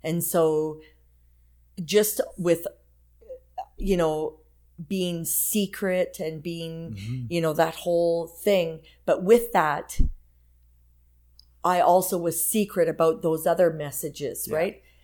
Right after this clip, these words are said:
Speaker 1: Yeah,
Speaker 2: Yeah.
Speaker 1: I got them
Speaker 2: Yeah.
Speaker 1: from my childhood. I got them from different things that I've been through in my life, uh, different parts of my journey or whatever.
Speaker 2: Mm-hmm.
Speaker 1: But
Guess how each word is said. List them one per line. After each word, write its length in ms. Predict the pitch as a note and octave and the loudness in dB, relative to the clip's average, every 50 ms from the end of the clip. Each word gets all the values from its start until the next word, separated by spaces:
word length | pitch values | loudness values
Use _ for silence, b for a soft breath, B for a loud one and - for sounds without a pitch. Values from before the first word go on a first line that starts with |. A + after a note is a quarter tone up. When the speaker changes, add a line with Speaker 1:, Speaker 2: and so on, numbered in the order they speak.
| b b _ | b b _
Speaker 1:
Yeah, 260 | C#4 C#4+ D4+ - - | -12 -6 -4 -2 -2
Speaker 2:
Yeah. 80 | - E3 | 2 4
Speaker 1:
I 160 | F#3+ F#3+ F#3 | 4 6 6
got 260 | F3+ F#3 E3 F3 F3 | 6 4 2 2 2
them 120 | - F3+ F3 | 0 -2 -4
Speaker 2:
Yeah. 60 | - | -4
Speaker 1:
from 100 | F#3+ F3+ | -2 -2
my 120 | F3 F3 | -2 -2
childhood. 580 | F3 - D#3 D#3 D3 D#3+ D#3+ D#3+ D#3 E3 F3 E3+ | -2 -2 0 2 4 4 4 2 2 0 0 0
I 100 | E3+ F3 | 0 0
got 320 | E3+ - D#3 D#3+ E3+ - | 2 2 4 4 2 2
them 140 | - E3+ E3+ | -2 -4 -4
from 220 | E3+ - F3 E3+ E3 | -4 -4 -4 -2 0
different 440 | - E3 E3 - F#3 E3 D#3+ - | 0 0 0 0 -2 -4 -6 -2
things 280 | - F3+ D#3+ E3 E3 - | -2 -2 -2 -2 -4 -6
that 100 | E3+ E3+ | -2 0
I've 360 | E3 D#3+ D#3+ D#3 D#3 - - E3 | 2 2 2 0 -4 -12 -6 -2
been 240 | E3 E3 D#3+ E3 | -2 -2 -2 -4
through 320 | E3 - - F3 D#3+ D#3+ E3 | -8 -8 -6 -4 -4 -2 -2
in 140 | D#3+ D#3 D#3 | -4 -4 -4
my 140 | D3 D3 | -4 -6
life, 400 | D3 D3 D3 C#3+ D3+ E3 F3+ - B B B B B B B B - - | -4 -2 -2 -2 -2 -4 -4 -8 B B B B B B B B -6 -4
uh, 140 | D#3 D3+ | -2 -2
different 360 | C#3+ D3 E3+ D#3+ - F3 D#3+ - | -2 -2 -4 -4 -4 -6 -8 -4
parts 300 | - F3 E3 D#3+ - F3 | -2 -2 -2 -2 -2 -6
of 60 | D#3 | -6
my 140 | D3 C#3+ D3 | -6 -8 -8
journey 440 | C#3+ E3 E3 E3+ F3+ F3 E3+ E3 | -4 -4 -2 -2 -4 -4 -6 -4
or 80 | E3 D#3+ | -4 -4
whatever. 320 | D3 E3 D#3+ E3 E3 E3 F3+ | -2 0 0 2 2 2 2
Speaker 2:
Mm-hmm. 80 | E3+ | 2
Speaker 1:
But 160 | F3+ E3+ B | 2 0 B